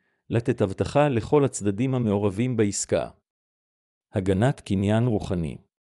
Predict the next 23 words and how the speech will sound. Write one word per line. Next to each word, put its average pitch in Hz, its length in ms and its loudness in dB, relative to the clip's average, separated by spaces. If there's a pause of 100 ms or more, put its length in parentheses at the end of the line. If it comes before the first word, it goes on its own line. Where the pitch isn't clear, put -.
(760)
הגנה 113 400 2
על 98 60 2
זכויות 104 460 2
קניין 110 440 0
רוחני 117 440 -2
כרוכה 131 400 0
לרוב 123 380 2
בהתמודדות 107 680 0
עם 127 160 0
תיעוד 127 400 0
באנגלית. 98 800 -2 (920)
פטנטים, 101 720 0 (320)
סימנים 107 480 0
מסחריים, 95 720 -4 (380)
זכויות 127 440 4
יוצרים 147 460 0
והסכמי 113 500 0
רישוי 123 360 0
דורשים 113 440 0
לעתים 120 440 0
קרובות 110 540 -2
תרגומים 110 480 0
נוטריוניים 107 800 0